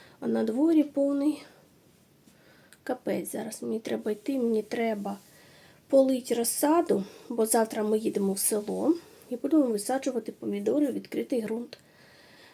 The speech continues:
Завтра все зніму, покажу. Так, полить розсаду. І в мене ще є в планах, е, цей, покропити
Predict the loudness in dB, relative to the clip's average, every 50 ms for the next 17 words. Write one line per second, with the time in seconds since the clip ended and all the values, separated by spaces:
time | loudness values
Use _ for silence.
0 | _ 0 2 4 4 4 2 0 2 2 0 0 2 4 4 6 6 6 4 4
1 | 2 2 2 0 0 0 0 0 0 0 0 0 -2 -4 -4 -6 -10 -18 -18 -20
2 | -20 -20 -20 -20 -18 -10 -6 -4 -4 -4 -2 2 2 4 4 4 2 0 0 0
3 | 0 2 4 4 4 4 2 -2 -4 -10 -18 -18 -20 -18 -10 -4 -2 2 4 6
4 | 6 6 6 4 4 2 0 2 2 0 0 0 0 2 4 4 4 2 2 -2
5 | -4 -4 -2 0 0 2 2 2 2 0 0 -2 -4 -8 -14 -20 -20 -20 -20 _
6 | _ _ _ _ _ _ _ _ _ _ _ _ -20 _ _ _ -10 -10 -10 -8
7 | -8 -6 -6 -4 -6 -8 -10 -12 -12 -6 -2 0 0 2 2 4 4 4 4 4
8 | 2 2 2